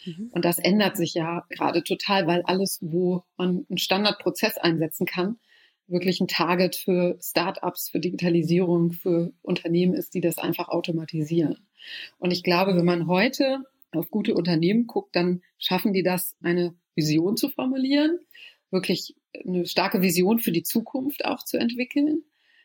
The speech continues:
Speaker 2: und damit die, die Leute mitzureißen und natürlich auch die Talente entsprechend ja wirklich zu nutzen und Leute in ihrer Individualität mit ihrem, ja, mit ihrem individuellen Drive und Know-how in irgendeiner Art und Weise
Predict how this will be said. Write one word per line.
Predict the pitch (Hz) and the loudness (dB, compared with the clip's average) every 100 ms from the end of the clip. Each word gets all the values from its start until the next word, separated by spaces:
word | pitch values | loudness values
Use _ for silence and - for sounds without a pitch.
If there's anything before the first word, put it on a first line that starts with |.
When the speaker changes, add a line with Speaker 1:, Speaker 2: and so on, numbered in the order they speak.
| _ | _
Speaker 2:
und | 185 175 | -2 2
damit | 180 202 208 - - - | 2 2 0 -4 -12 -14
die, | - 180 180 - | -2 2 2 2
die | - | 0
Leute | 170 165 185 170 | 2 2 2 -2
mitzureißen | 180 - 247 220 208 240 - 254 302 339 _ _ _ _ _ | -2 -2 0 2 2 2 0 0 0 -4 _ _ _ _ _
und | 185 214 233 - - | 4 4 2 -2 -2
natürlich | 185 - 208 208 220 208 - - - | -2 2 2 4 2 0 -6 -12 -10
auch | - 170 196 190 - | -2 0 0 -4 -16
die | 247 - 185 | -18 -8 -6
Talente | 175 185 175 208 233 202 190 - | -2 2 6 4 4 0 -2 -2
entsprechend | 185 180 - 190 - - - _ - - - | 0 0 0 -2 -2 -12 -20 _ -14 -14 0
ja | 190 | 2
wirklich | 180 196 196 - | 2 0 -2 -2
zu | - | 0
nutzen | 175 185 - - 180 | 4 2 0 -4 -2
und | 180 175 | -2 -2
Leute | 165 185 190 | 0 2 0
in | 185 | -2
ihrer | - 175 185 | -2 0 0
Individualität | 190 196 170 180 180 175 - 196 208 - _ _ _ _ _ - | 2 2 2 2 2 0 2 2 0 -2 _ _ _ _ _ -2
mit | 180 180 | -2 0
ihrem, | - 185 180 175 - _ _ | 0 4 4 2 -4 _ _
ja, | 185 180 | -4 -2
mit | 156 - | -2 -2
ihrem | 180 175 | 0 2
individuellen | 208 208 180 185 180 190 180 | 2 2 2 2 2 2 2
Drive | 175 180 196 202 | 2 2 2 0
und | 185 | -6
Know-how | 175 175 170 180 185 | -6 -6 -8 -4 -2
in | 180 | -2
irgendeiner | - 185 - 180 - | -4 -10 -6 -6 -6
Art | 175 | -10
und | 180 170 | -14 -8
Weise | 165 175 175 | 0 2 2